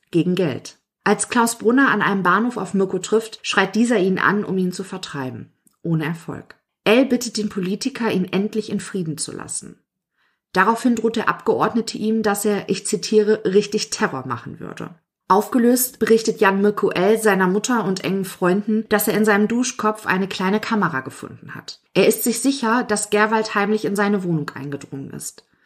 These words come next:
Vermutlich sogar öfters, wer weiß das schon. Doch auch davon berichtet er der Polizei bei seiner Anzeige nichts. Wahrscheinlich hat er Angst, diese Vermutung nicht ausreichend belegen zu können.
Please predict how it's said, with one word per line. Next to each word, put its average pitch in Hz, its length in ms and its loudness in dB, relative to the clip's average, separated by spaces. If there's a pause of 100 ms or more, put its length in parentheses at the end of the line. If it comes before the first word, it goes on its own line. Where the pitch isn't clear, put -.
(480)
Vermutlich 226 460 4
sogar 202 240 0
öfters, 180 600 -6 (220)
wer 180 140 -6
weiß 190 200 -4
das - 160 -12
schon. - 360 -16 (720)
Doch 233 120 0
auch 220 140 2
davon 247 400 2
berichtet 208 360 2
er 190 80 -6
der 190 120 -4
Polizei 190 500 -4
bei 185 100 -4
seiner 180 280 -2
Anzeige 175 440 -4
nichts. - 460 -4 (160)
Wahrscheinlich 226 500 2
hat 220 140 -4
er - 120 -2
Angst, 208 360 -2
diese 202 200 0
Vermutung 208 560 -2
nicht 202 240 -6
ausreichend 185 640 -2
belegen 180 420 2
zu - 140 -12
können. - 360 -16